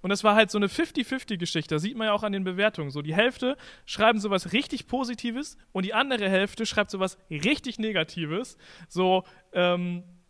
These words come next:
und das zerreißt einen dann natürlich innerlich, wenn man sich das den ganzen Abend so anle-, ähm, durchlesen muss. Ähm, wir haben dann auch auf Instagram relativ viel Feedback zu dem Video bekommen, teilweise auch von Leuten,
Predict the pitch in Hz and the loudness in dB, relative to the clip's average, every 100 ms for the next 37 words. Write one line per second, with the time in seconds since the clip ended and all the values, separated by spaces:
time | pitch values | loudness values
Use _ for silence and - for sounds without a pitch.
0 | _ _ _ - 170 175 190 - 196 160 | _ _ _ -6 0 4 4 4 2 8
1 | 208 - 185 156 151 147 185 170 175 170 | 6 6 -2 -2 -2 -4 -6 -6 -4 -4
2 | 165 170 170 165 170 170 - 156 170 185 | -4 -2 -2 -2 -2 -4 -4 -2 -2 -4
3 | 170 160 160 - 156 170 202 147 147 160 | -2 0 0 -2 -2 0 -2 -4 -4 -2
4 | 156 147 143 170 202 143 139 139 143 185 | -2 -2 -2 -2 -2 -4 -6 -4 -4 -6
5 | - - - - 151 160 180 208 202 196 | -8 -20 -20 -2 0 2 2 4 4 2
6 | 185 240 285 - 226 220 214 208 202 - | 2 -2 -2 -2 2 2 2 2 0 -2
7 | 202 - 208 - 214 214 196 - 185 180 | -6 -4 -4 -2 -2 0 -2 -2 -2 -2
8 | 185 196 175 175 196 180 180 180 - 185 | -2 -2 -2 -2 0 0 0 -6 -2 2
9 | 190 190 185 175 - 170 - 160 156 185 | 2 2 -2 -2 -2 -2 -4 -4 0 0
10 | - 175 | -2 -8